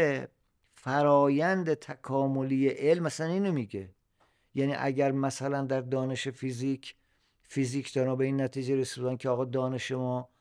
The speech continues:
پایان دانش فیزیکه، خب دیگه نمیرفتن دنبال ادامه این دانش و این علم تکامل پیدا نمی‌کرد، اما داره، داره تکامل پیدا می‌کنه.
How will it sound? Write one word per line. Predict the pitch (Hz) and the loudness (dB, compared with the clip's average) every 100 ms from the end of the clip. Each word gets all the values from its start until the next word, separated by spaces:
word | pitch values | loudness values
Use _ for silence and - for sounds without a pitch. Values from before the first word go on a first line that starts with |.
| _ _ _ | _ _ _
پایان | - 135 131 131 160 180 160 | -8 0 2 6 6 6 2
دانش | 139 131 127 117 131 127 - _ _ _ | 2 0 -2 -4 -2 -4 -6 _ _ _
فیزیکه، | 131 113 120 117 139 139 160 170 _ _ | -6 -4 -4 -2 0 2 2 -2 _ _
خب | - 123 | -8 -6
دیگه | 123 131 | -2 -2
نمیرفتن | 139 185 185 180 165 | 0 0 0 -2 -2
دنبال | 147 135 135 131 127 - - _ _ | -2 -2 -2 -2 -6 -10 -20 _ _
ادامه | 113 117 117 113 113 110 _ _ | -8 -2 -2 -2 -6 -8 _ _
این | 110 110 | -14 -12
دانش | 110 110 107 107 _ _ _ _ _ _ _ _ _ | -12 -12 -14 -18 _ _ _ _ _ _ _ _ _
و | - | -8
این | 113 123 120 | -4 -4 -4
علم | 123 127 | -4 -4
تکامل | - 113 - 113 147 | -6 -12 -8 -6 -4
پیدا | 160 160 139 | -4 -4 -4
نمی‌کرد، | 120 - 107 | -4 -6 -6
اما | 117 | -6
داره، | 123 120 117 | -6 -4 -6
داره | 117 120 | -4 -6
تکامل | 117 139 113 120 175 | -4 -8 -4 -4 0
پیدا | 185 123 | -2 -2
می‌کنه. | 107 110 110 104 | -6 -8 -12 -12